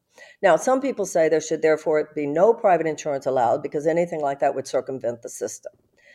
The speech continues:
There are other countries where they do believe that there should be some allowance for, uh, private insurance additionally. Uh, that's, that's, that's, there's a struggle between those, those two beliefs. And so we have to see what is possible for the United States.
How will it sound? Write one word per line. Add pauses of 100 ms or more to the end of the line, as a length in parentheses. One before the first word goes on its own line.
(240)
There
are
other
countries
where
they
do
believe
that
there
should
be
some
allowance
for, (340)
uh,
private (260)
insurance (120)
additionally. (640)
Uh,
that's,
that's,
that's,
there's
a
struggle
between
those, (440)
those
two
beliefs. (240)
And
so
we
have
to
see
what
is
possible
for
the
United
States.